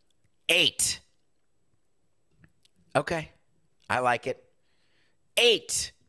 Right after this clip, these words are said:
Seventy-four people. It's the number one answer.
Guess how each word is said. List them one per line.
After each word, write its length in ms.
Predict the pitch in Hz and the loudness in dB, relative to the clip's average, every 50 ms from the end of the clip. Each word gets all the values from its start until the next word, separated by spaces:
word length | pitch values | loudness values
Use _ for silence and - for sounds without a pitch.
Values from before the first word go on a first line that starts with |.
| _ _ _ _ _ _ _ _ _ _ _ _ _ _ _ - | _ _ _ _ _ _ _ _ _ _ _ _ _ _ _ -4
Seventy-four 1200 | - - - - - - 139 131 135 160 151 147 156 160 147 - - - - 123 117 120 123 120 | -2 0 0 0 0 0 0 0 -2 -2 -4 -4 -4 -4 -4 -6 -6 -6 -4 -2 -2 -2 -2 -4
people. 540 | - - - 120 107 - 90 73 67 - - - - - | -6 -6 -6 -6 -4 -4 -4 -6 -6 -8 -12 -16 -4 -2
It's 200 | 160 143 - - | -2 -2 -2 -4
the 120 | - 120 | -6 -4
number 420 | 110 117 127 151 170 170 156 147 139 | -4 -2 -2 -2 0 0 0 0 0
one 240 | 127 131 131 127 | 0 -2 -2 -2
answer. 480 | 123 117 104 98 - - 80 - - | -2 -2 -2 -4 -4 -6 -6 -8 -10